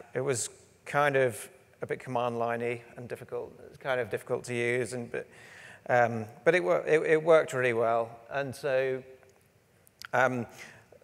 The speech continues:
the f-, pretty much the first thing we did on day one of, um, building Docker for Mac was we took Xhive and we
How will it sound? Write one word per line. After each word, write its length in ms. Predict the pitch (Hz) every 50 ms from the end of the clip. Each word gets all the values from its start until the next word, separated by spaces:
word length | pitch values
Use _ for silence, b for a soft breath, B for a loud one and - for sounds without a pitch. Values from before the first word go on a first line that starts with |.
| - -
the 120 | 127 139
f-, 120 | 131 - - - - - - 117 - -
pretty 140 | - 185 196
much 240 | 190 175 170 139 -
the 80 | - 131
first 400 | - - 143 143 143 - - -
thing 160 | 151 135 127
we 120 | 131 131
did 180 | 117 123 123 117
on 260 | 117 120 120 120 117
day 280 | - 131 123 123 120 120
one 600 | 117 117 117 120 117 117 117 117 113 113 113 110
of, 480 | 113 110 117 117 113 113 110 - -
um, 360 | 123 117 113 110 110 113 113 107 B B B B B B B B B B _ _ _ _ _ -
building 340 | - 131 120 110 120 113 110
Docker 240 | 127 117 - 117
for 120 | 107 - 117
Mac 460 | 117 120 117 113 113 - - - -
was 300 | 123 117 117 113 - -
we 240 | 127 120 117 117 117
took 260 | - - - 156 -
Xhive 880 | 127 120 123 - - - 113 110 113 113 113 113 113 107 - - - - - -
and 340 | - 117 113 113 113 113 113
we 400 | 113 117 117 113 113 117 117 107